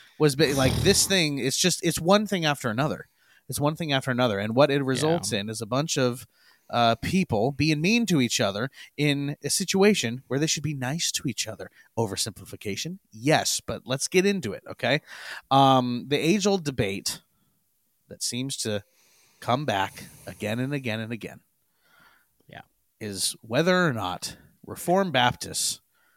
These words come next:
Speaker 1: of which Jack and I would consider ourselves firmly in that camp, those that adhere to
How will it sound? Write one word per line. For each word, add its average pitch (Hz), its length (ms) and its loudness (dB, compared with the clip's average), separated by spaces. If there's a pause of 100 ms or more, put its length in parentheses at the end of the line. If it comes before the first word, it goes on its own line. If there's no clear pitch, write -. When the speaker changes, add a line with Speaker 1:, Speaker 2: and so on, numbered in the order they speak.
(160)
Speaker 1:
of 120 140 -4
which 160 340 2
Jack 131 560 2 (140)
and 160 180 0
I 113 360 0 (480)
would 113 280 2 (200)
consider 165 360 -2
ourselves 113 460 0
firmly 175 460 0
in 147 80 0
that 143 160 2
camp, 98 360 -6 (480)
those 160 380 8
that 139 160 4
adhere 139 460 0
to 123 420 0